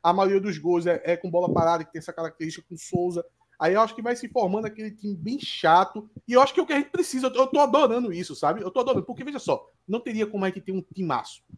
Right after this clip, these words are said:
Não teria, porra. Refez o time inteiro, caiu pra Série C, numa crise. A torcida, é, com desconfiança, a torcida puta. Eu até comentei aqui, Grilo, que ali em novembro, dezembro,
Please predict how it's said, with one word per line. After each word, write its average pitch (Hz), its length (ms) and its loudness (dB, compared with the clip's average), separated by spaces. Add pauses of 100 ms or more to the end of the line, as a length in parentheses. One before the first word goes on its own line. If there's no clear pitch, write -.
(180)
Não - 140 -18
teria, 294 460 -4
porra. 110 360 -10 (300)
Refez 269 500 -2
o 254 60 -6
time 277 260 -6
inteiro, 160 480 0
caiu 233 300 0
pra 247 140 -4
Série 240 260 -6
C, 151 580 -2 (240)
numa 254 260 -2
crise. 165 600 -8 (160)
A 220 100 4
torcida, 233 640 -2 (300)
é, 185 720 2 (100)
com 226 100 -4
desconfiança, 190 760 -4
a 180 40 -4
torcida 196 460 -8
puta. 220 440 -6 (440)
Eu 190 200 -2
até 196 180 -2
comentei 269 380 -6
aqui, 214 360 -6
Grilo, 131 240 -8 (120)
que 175 320 -8
ali 170 300 -2
em - 100 -8
novembro, 175 440 -2
dezembro, 156 560 -6